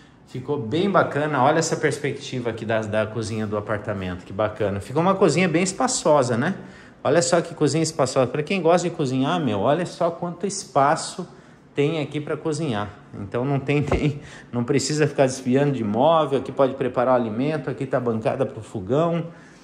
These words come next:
Dá pra colocar a coifa aqui, inclusive já tá ali a tomada. Ficou bem bacana mesmo.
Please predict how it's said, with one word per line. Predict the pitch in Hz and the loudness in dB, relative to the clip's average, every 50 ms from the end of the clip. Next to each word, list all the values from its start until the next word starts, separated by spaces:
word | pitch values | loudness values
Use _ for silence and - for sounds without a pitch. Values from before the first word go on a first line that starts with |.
| - - - | -20 -12 -6
Dá | - 151 | -4 -2
pra | 147 151 | -2 0
colocar | 147 - 156 147 143 147 151 139 | 2 4 4 4 4 4 4 2
a | |
coifa | 139 - - 147 160 175 165 - - 160 | 2 4 4 6 6 6 6 4 2 2
aqui, | - - 156 | 2 0 -2
inclusive | 156 151 131 117 107 135 135 127 | -4 -2 -4 -4 -4 -4 -4 -2
já | 127 120 | -2 -2
tá | 110 - 131 | 0 0 -2
ali | 127 135 135 | 0 0 0
a | 135 | 0
tomada. | 131 156 160 151 143 139 147 156 156 151 131 - - - - - - - - - - - - | 0 0 0 2 2 2 2 0 -2 -4 -10 -14 -18 -20 -20 -20 -20 -20 -20 -20 -20 -20 -14
Ficou | - 131 120 - 135 127 | -12 -10 -6 -4 -4 -2
bem | 120 123 147 165 | 0 0 0 0
bacana | 170 156 170 160 - - 156 156 156 139 | 2 2 2 2 4 4 4 4 6 6
mesmo. | 120 123 127 120 113 104 92 95 90 82 | 6 6 6 6 4 4 2 -2 -4 -6